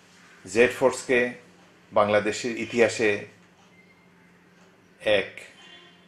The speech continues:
মহাসামরিক দল হিসাবে চিহ্নিত করে।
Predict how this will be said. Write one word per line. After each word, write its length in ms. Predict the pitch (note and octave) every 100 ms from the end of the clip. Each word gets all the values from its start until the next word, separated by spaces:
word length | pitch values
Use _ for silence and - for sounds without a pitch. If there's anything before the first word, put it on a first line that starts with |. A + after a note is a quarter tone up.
| _ _ _ _ _ _ _ _ _ _ _ _ _ _ -
মহাসামরিক 2250 | G#2+ A#2 A#2 A2 - - - _ _ _ _ _ - - _ - - - A#2+ A#2+ A#2+ A2+ - _ - - A2 G#2+
দল 140 | A2+ A2+
হিসাবে 340 | G#2+ A#2 G2+ G2+ - - _ _ _ - - _ _ _ _ -
চিহ্নিত 340 | A2+ G#2 A2 A2 A#2
করে। 180 | A2+